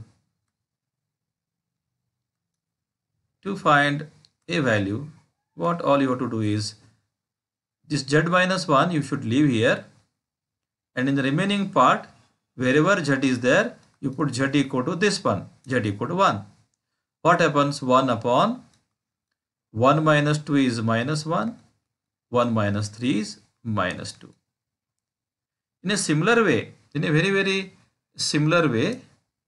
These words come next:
to find B value, this Z minus two you have to leave, and in the remaining part, you put Z equal to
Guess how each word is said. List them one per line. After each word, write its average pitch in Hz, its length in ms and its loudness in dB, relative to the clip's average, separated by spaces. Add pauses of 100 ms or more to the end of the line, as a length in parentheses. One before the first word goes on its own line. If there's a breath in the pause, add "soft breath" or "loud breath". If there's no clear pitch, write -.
(380)
to 156 80 -2
find 180 480 2 (2250)
B 170 200 -2
value, 139 500 0 (1300)
this 185 160 -2
Z 165 260 0
minus 196 360 2
two 214 220 -2
you 175 140 2
have 135 120 2
to 135 80 -2
leave, 156 360 0 (1300)
and 160 220 0
in 160 100 -2
the 156 80 2
remaining 185 480 0
part, 135 400 2 (3500)
you 143 80 -2
put 151 220 -6
Z 139 180 0
equal 131 360 -2
to 226 300 -4